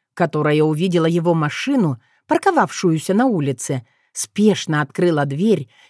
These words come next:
и ринулась переодеваться в безотказное средство возвращения, исключительно соблазнительный комплект белья, чуть скрытый легкомысленным коротким халатиком. «Любимый,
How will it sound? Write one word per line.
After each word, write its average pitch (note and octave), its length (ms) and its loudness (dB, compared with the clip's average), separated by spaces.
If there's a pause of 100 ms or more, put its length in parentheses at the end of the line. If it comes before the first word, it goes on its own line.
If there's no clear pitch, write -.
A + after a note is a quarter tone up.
и C#4 140 6
ринулась C#4 560 4
переодеваться C4 880 0
в D3+ 120 -4
безотказное E3+ 840 0
средство G3 580 -2
возвращения, F#3+ 1040 -2 (400)
исключительно F3+ 1040 0
соблазнительный F#3 840 0
комплект G#3+ 560 0
белья, A3 640 -2 (380)
чуть - 300 -2
скрытый E3+ 480 0
легкомысленным E3+ 840 -2
коротким G3 460 0
халатиком. D#3+ 720 -2 (420)
«Любимый, E4 800 4